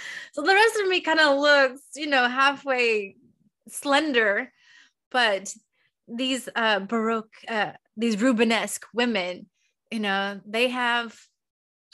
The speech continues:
they have some supper belly, <laughs> you know, on 'em, like they've eaten something. Uh, they, to me, they, they looked like real women, um, or at least women that I could relate to.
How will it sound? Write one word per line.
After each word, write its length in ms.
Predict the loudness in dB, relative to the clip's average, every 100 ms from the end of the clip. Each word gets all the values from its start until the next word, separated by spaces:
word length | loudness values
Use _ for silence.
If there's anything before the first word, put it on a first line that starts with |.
| -14
they 180 | -10 -8
have 220 | -8 -8
some 180 | -10 -12
supper 440 | -4 -4 -2 -4
belly, 520 | -2 0 0 -2 -8 -14 -20
<laughs> 160 | -18 -14
you 320 | -12 -8 -8
know, 100 | -6
on 220 | -2 0 -2
'em, 160 | -4 -12 -18 -18 -14 -4
like 220 | -2 0
they've 240 | 0 0
eaten 560 | -2 -6 -6 -10 -12 -8
something. 680 | -6 -6 -6 -14 -14 -14 -18 _ -20 -20 _ _ _ -18
Uh, 240 | -14 -12
they, 240 | -12 -12 -14 _ -14
to 100 | -4
me, 220 | 0 0 0
they, 340 | 0 -2 -4
they 260 | -8 -6 -6
looked 320 | -4 -6 -8
like 380 | -8 -8 -10 -20 -20 _ -14
real 480 | -6 -2 0 0 -2
women, 480 | -6 -6 -8 -10 -16 _ -12 -10 -10
um, 560 | -8 -4 -2 -2 -6 -12 _ _ _ _ -8
or 140 | -6
at 100 | -6 -8
least 340 | -6 -4 -6 -10 _
women 380 | -6 -4 -4 -4
that 80 | -2
I 140 | -4
could 180 | -6 -10
relate 380 | -8 -6 -8 -12
to. 280 | -16 -16